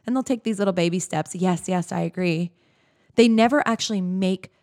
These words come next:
real change in their life. And I can't, I can't do that for you. I can't change things for you. You're the only one. And so h-, here's, here's an example. Okay.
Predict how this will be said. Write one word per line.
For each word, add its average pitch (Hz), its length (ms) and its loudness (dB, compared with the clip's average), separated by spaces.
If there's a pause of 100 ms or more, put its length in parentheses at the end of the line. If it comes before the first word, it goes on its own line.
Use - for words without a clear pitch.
(160)
real 175 880 0 (160)
change 185 480 -4
in 170 100 -8
their 165 140 -6
life. 165 340 -8 (200)
And 180 100 -4
I 233 80 0
can't, - 380 -8 (120)
I 202 80 -2
can't 220 240 -4
do - 120 -2
that - 180 2
for 147 160 -6
you. 107 240 -10 (540)
I 208 100 -2
can't 220 340 -6 (300)
change 233 380 -4
things 156 260 -10
for 165 140 -6
you. 165 140 -10
You're 196 300 2
the 240 140 -2
only 190 300 -2
one. 170 440 -8 (640)
And 233 220 -4 (400)
so 247 340 2
h-, 202 280 -6
here's, 262 480 -2
here's 226 240 -2
an 214 80 -2
example. 165 400 -6
Okay. 170 280 -8